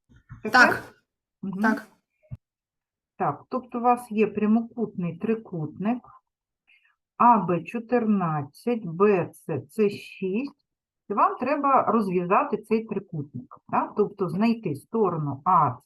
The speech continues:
Speaker 1: С і всі кути, кути, а, кута і кут Б. Ну, як можна знайти кут,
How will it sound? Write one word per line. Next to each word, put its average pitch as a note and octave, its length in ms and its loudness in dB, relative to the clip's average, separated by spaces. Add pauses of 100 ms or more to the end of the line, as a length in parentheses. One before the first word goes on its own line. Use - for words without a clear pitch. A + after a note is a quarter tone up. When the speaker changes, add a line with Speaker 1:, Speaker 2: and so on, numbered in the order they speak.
(120)
Speaker 1:
С D#4+ 220 -4 (840)
і C#4+ 120 6
всі F4 260 -4
кути, A3 380 -6
кути, - 440 -8 (220)
а, E3 320 0
кута A#3+ 340 -2
і - 140 -4
кут G3+ 160 -8
Б. C#3+ 220 -10 (2250)
Ну, E4 240 2
як C#4+ 240 0
можна C4+ 340 2
знайти A3 600 0
кут, A3+ 240 -6